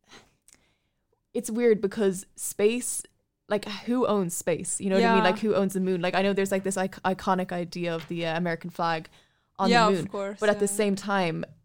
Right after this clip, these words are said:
Speaker 1: um, nasa has worked with other countries and they've drawn up this, uh, contract essentially called the Artemis Accord. Another beautiful name.
Speaker 2: Artemis Accord, yeah.
Speaker 1: Yeah, yeah. So it's with, um, eight countries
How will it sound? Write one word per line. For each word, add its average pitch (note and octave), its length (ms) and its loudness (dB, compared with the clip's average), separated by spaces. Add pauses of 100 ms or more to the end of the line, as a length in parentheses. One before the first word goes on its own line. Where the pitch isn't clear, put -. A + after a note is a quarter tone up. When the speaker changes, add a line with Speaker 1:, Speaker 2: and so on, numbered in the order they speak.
(140)
Speaker 1:
um, E3+ 400 0
nasa F#3+ 540 0
has F3+ 200 -4
worked F3 320 -4
with F3 140 -6
other F#3 180 -4
countries A#3 640 -6
and F#3 180 -2
they've F3+ 180 -6
drawn F#3 280 -2
up - 300 -6
this, F3 460 -6
uh, E3+ 200 -6
contract F#3+ 480 -4
essentially F3+ 380 -8
called F3+ 240 -8
the E3+ 200 -6 (140)
Artemis G3 460 -6
Accord. E3+ 380 -10 (280)
Another A3 240 6
beautiful G3 380 2
name. F3+ 160 2
Speaker 2:
Artemis A3+ 280 2
Accord, G#3 580 -2
yeah. G#3+ 120 4
Speaker 1:
Yeah, G3+ 340 8
yeah. F#3+ 320 4
So G#3+ 240 4
it's G#3 180 0
with, G#3 260 -2 (100)
um, F3+ 400 0
eight G#3+ 260 -2
countries F#3+ 720 -6